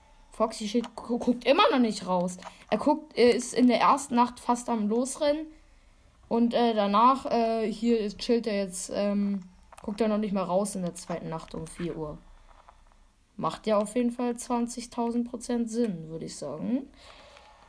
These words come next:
Ähm, ja. Chica chillt wieder ihr Leben auf Mallorca. Ähm, das ist natürlich fresh,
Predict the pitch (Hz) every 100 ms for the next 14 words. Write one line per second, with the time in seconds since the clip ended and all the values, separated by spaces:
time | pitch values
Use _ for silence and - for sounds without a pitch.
0 | - - 247 254 247 247 247 247 247 240
1 | 240 - - - 233 269 254 175 151 -
2 | - - - _ - - - _ _ -
3 | - - _ - - _ _ _ _ _
4 | _ _ _ - - - - _ _ -
5 | - _ _ - - _ _ - - -
6 | - - _ _ _ _ _ - _ -
7 | 220 208 190 - 208 185 196 185 180 180
8 | 190 185 180 180 180 180 185 269 392 -
9 | 233 226 226 226 226 - - - _ _
10 | _ _ _ _ _ - - - - -
11 | _ - _ _ _ _ - - - -
12 | 247 311 320 330 320 311 - - - -
13 | - - -